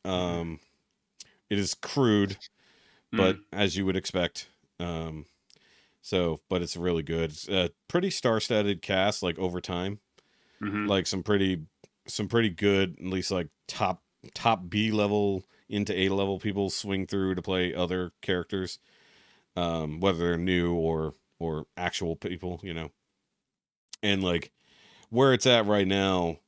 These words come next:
Speaker 2: it's funny because, like, it, it, it feels like it's a finale
Speaker 1: Mm-hmm.
Speaker 2: every episode.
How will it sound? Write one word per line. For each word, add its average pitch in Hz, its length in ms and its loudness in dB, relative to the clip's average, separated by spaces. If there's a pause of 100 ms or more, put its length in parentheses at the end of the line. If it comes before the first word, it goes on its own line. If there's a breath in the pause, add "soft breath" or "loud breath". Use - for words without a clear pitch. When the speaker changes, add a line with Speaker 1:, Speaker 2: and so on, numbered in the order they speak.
(600)
Speaker 2:
it's 101 200 0
funny 92 480 -2
because, 82 600 -4
like, 82 320 -10 (1800 soft breath)
it, 110 220 2
it, 113 220 2
it 110 120 0
feels 117 500 2
like 107 180 4
it's 107 160 0
a 95 40 -6
finale 107 760 0 (600)
Speaker 1:
Mm-hmm. 110 280 -4 (520)
Speaker 2:
every 90 340 2
episode. 69 540 -8